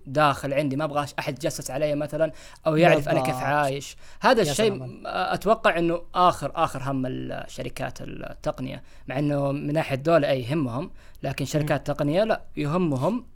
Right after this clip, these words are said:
Speaker 1: أتوقع ال unstructured data اللي هي البيانات غير المهيكلة زي الصور، زي الفيديو، زي الأوديو، على أساس يتجهون لل إيه آي ويساعدون الروبوت إنه يتصرف كما الإنسان يعني. فمن ناحية مثلًا الصور،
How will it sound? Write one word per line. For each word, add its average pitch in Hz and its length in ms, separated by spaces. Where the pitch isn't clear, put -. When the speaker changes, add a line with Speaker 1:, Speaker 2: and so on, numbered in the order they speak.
Speaker 1:
أتوقع 160 440
ال 147 180
unstructured 151 600
data 139 420
اللي 170 200
هي 156 40
البيانات 143 760
غير 151 200
المهيكلة 135 500
زي 127 220
الصور، 143 460
زي 131 200
الفيديو، 147 500
زي 135 200
الأوديو، 156 600
على 151 220
أساس 170 580
يتجهون 139 600
لل 139 260
إيه 147 380
آي 160 200
ويساعدون 135 880
الروبوت 143 520
إنه 170 140
يتصرف 151 680
كما 147 200
الإنسان 139 540
يعني. 131 400
فمن 156 300
ناحية 170 320
مثلًا 151 320
الصور، 143 460